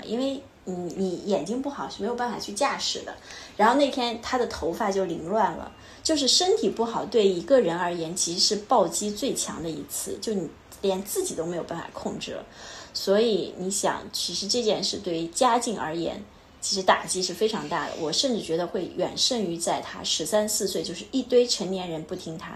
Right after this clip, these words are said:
的这件事上。但是呢，就是身体不好，其实对于皇帝而言也，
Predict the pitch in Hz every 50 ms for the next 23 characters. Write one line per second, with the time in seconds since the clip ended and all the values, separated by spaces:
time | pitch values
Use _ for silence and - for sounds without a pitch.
0 | - - - - - - - - 160 - - - - - - - - - - -
1 | - - - - - - - - - - - - - - - - - - - -
2 | - - - - 320 330 330 - 311 294 285 262 247 240 247 269 254 - 240 240
3 | - 330 359 392 285 - - 226 220 208 185 143 143 - - 190 208 247 - 226
4 | 226 226 285 269 233 226 208 185 165 170 170 170 180 190 196 196 202 208 - -
5 | 185 160 165 214 269 285 330 311 262 214 170 - - 147 165 190 196 180 160 156
6 | 165 185 175 147 107 76 -